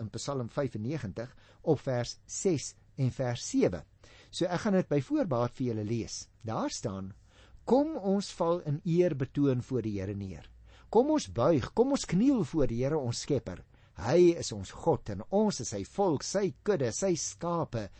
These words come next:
deur sy hand versorg." Mag ek so begin oor Psalm vyfennegentig, liewe luisteraar.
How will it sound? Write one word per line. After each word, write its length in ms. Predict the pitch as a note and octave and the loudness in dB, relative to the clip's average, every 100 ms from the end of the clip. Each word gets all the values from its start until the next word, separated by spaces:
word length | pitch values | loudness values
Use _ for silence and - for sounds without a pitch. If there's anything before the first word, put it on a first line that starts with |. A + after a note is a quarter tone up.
| - - - | -20 -20 -8
deur 240 | A#2 A#2+ | -2 -2
sy 340 | - - D#3 C3+ | -2 -2 0 0
hand 340 | G2+ G#2+ F#2+ - - | -2 -6 -8 -16 -20
versorg." 680 | - B2 - G#2 D#2+ - - - _ - - - - - _ - _ C3 | -8 -8 -6 -6 -8 -10 -20 -20 _ -20 -20 -20 -20 -20 _ -20 _ -6
Mag 140 | A3 | -6
ek 140 | F#4 - | -6 -10
so 220 | - A#3 | -6 -2
begin 460 | D3+ - A#3+ D#3+ B2 | -2 -2 -4 -2 -2
oor 160 | D3 C3 | -2 -2
Psalm 340 | B2 - C#3 B2 | -2 -4 -2 -2
vyfennegentig, 720 | D3 C3+ B2 G#2 B2 A2+ G#2 | 0 -2 -2 -4 -2 -2 -4
liewe 200 | A2 G2 | -4 -4
luisteraar. 500 | F#2+ G2+ G#2+ F#2 E2+ | -4 -4 -6 -6 -8